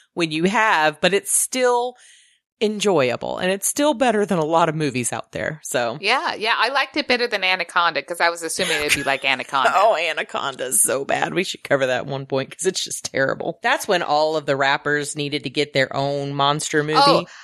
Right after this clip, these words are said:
Speaker 2: let's talk about, now, L L Cool J didn't write it, but he performed a beautiful rap in the closing credits.
Speaker 1: <laughs> Yes, which
Speaker 2: And
Speaker 1: my
Speaker 2: ha-
Speaker 1: dad picked apart while we were listening to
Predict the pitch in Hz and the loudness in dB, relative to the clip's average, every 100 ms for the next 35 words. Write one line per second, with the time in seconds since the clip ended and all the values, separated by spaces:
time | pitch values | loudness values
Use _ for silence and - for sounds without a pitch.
0 | - - - 240 370 - - 269 196 185 | -20 -20 -6 2 2 2 -2 0 2 2
1 | - 196 185 165 165 185 190 - 226 285 | 0 -2 2 2 2 2 0 2 2 2
2 | 294 302 240 240 196 170 165 156 139 117 | 0 -2 0 0 0 -2 0 2 2 -2
3 | - - 220 233 233 214 - 196 180 160 | -4 0 2 4 2 0 2 2 2 0
4 | - 220 190 175 170 165 151 147 - - | 0 0 0 0 -2 0 2 2 0 -8
5 | - 170 151 147 - 170 165 - - 160 | -2 0 0 0 2 2 4 0 2 2
6 | 143 151 - - - - - - 202 165 | 2 -2 -4 -14 -4 -2 -2 -2 0 0
7 | - 196 233 208 190 190 202 180 156 196 | 0 0 2 2 2 4 4 2 2 0
8 | 147 156 - 165 139 147 139 139 143 131 | 0 -4 0 2 2 2 2 2 2 2
9 | 135 139 127 131 123 | 2 0 -2 -4 -4